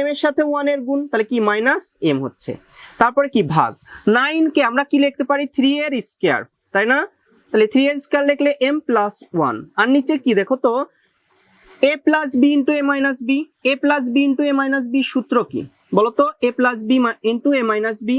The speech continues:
সূত্র এ স্কয়ার মাইনাস বি স্কয়ার। তো এটাই কিন্তু আমি এখন অ্যাপ্লাই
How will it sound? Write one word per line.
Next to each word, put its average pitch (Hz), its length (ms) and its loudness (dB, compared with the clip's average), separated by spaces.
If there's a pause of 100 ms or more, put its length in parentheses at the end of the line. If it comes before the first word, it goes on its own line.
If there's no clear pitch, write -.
(500)
সূত্র 247 240 0 (380)
এ - 20 2 (180)
স্কয়ার 294 320 0
মাইনাস 262 380 0 (200)
বি 165 80 0 (120)
স্কয়ার। 120 240 -4 (320)
তো - 60 2 (100)
এটাই 294 260 -2
কিন্তু 277 220 2
আমি 233 120 -4 (180)
এখন 247 180 -4 (100)
অ্যাপ্লাই 175 300 0